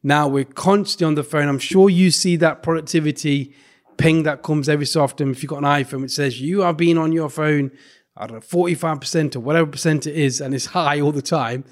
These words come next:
on your phone. So we know that we're always by our phone because obviously our phone runs everything these days. Calls, emails, so your phone can run your business. And I, I appreciate it's really busy and you need your phone,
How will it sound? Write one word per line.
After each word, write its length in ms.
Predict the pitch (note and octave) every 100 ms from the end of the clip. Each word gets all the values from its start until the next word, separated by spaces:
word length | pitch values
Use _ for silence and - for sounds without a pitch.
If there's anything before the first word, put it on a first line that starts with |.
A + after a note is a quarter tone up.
| - - _
on 180 | D3 C#3+
your 120 | C#3+
phone. 360 | B2+ D#3 C3 G#2+ - _
So 180 | - D3
we 360 | D3+ C4 D#4+
know 420 | D#4 C#3+ A#2 D3+ E3
that 180 | C#3
we're 240 | D3+ E3+ E3
always 480 | G#3 A#3+ A#3 G3+ C#3+
by 280 | E3+ D#3 D3
our 100 | C#3
phone 400 | C#3+ A2+ A#2+ D#3+
because 280 | G#3+ D4+ C#4+
obviously 320 | C4+ B3+ A#3
our 80 | G3+
phone 280 | A3 A3
runs 220 | G3 A3 G#3+
everything 380 | A3+ G3+ E3
these 180 | D#3 C#3
days. 400 | C3 A2+ A2 - _ _ _
Calls, 480 | - E3 D3+ D3 B2
emails, 540 | C#3+ D3 C#3 C#3 C3+
so 100 | -
your 100 | C#3
phone 260 | C#3 F3 E3+
can 140 | C3+
run 120 | C3 B2+
your 100 | B2
business. 400 | D3 B2+ A2+ C3+
And 80 |
I, 80 | D#3 E3 - - - -
I 60 |
appreciate 540 | D#3 A3 A#3 F#3 G3 E3+
it's 160 | C3+
really 260 | D#3 D3 C#3+
busy 460 | C#3 C#3+ C#3+ E3+
and 240 | D#3+ C3+ B2
you 100 | B2+
need 300 | C3 C#3 B2+
your 100 | B2
phone, 400 | - B2 C3+